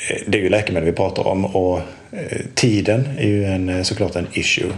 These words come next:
Om man behöver ha effekt jättefort, alltså vi pratar minuter eller sekunder istället för timmar,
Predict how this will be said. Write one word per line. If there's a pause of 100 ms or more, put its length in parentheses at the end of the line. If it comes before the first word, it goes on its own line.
(140)
Om
man
behöver
ha
effekt
jättefort,
alltså
vi
pratar (320)
minuter
eller
sekunder
istället
för
timmar,